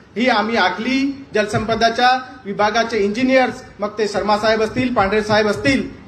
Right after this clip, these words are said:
यांनी मागच्या चार महिन्यात दिवस रात्र मेहनत करून हा प्रकल्प हाती घेतला. मला आपल्या सर्वांना सांगायला आनंद होतो की या ठिकाणी मागच्या आठवड्यात आर्वीला यायच्या अगोदर मी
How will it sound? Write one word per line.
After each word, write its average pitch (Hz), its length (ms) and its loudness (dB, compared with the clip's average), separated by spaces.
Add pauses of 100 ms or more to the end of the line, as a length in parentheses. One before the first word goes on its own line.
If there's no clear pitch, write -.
(220)
यांनी 254 280 2
मागच्या 262 360 2
चार 277 340 2
महिन्यात 254 360 -2
दिवस 277 420 0
रात्र 320 360 0
मेहनत 262 400 0
करून 233 300 -2 (480)
हा 220 100 4
प्रकल्प 226 480 0
हाती 190 320 0
घेतला. 208 420 2 (220)
मला 180 200 2
आपल्या 196 400 2
सर्वांना 190 500 0
सांगायला 185 420 2
आनंद 180 340 0
होतो 180 400 2 (260)
की 180 160 -2
या 190 160 6
ठिकाणी 196 500 -4
मागच्या 185 400 0
आठवड्यात 175 440 2 (280)
आर्वीला 180 420 2
यायच्या 165 340 2
अगोदर 185 480 2 (360)
मी 233 440 2